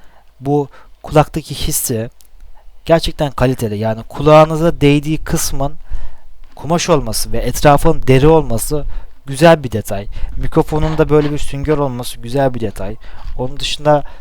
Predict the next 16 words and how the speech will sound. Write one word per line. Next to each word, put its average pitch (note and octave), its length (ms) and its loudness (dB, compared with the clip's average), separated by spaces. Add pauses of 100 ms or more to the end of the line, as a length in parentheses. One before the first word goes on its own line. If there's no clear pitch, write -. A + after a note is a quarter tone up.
(140)
mikrofonun D#3 540 -4
içine D3+ 360 -2 (160)
girmemesine D3 640 0
rağmen C#3 400 2 (560)
yani A2 180 -14 (300)
çok - 220 -4
rahat C#3+ 280 -2
bir G3 40 -12
şekilde - 480 -10
şöyle B2+ 480 -10
hareket C3 380 -14
ettirebilmeniz B2 640 -16
çok - 260 -20
güzel B2+ 320 -16
bir - 60 -20
detay. G2+ 320 -18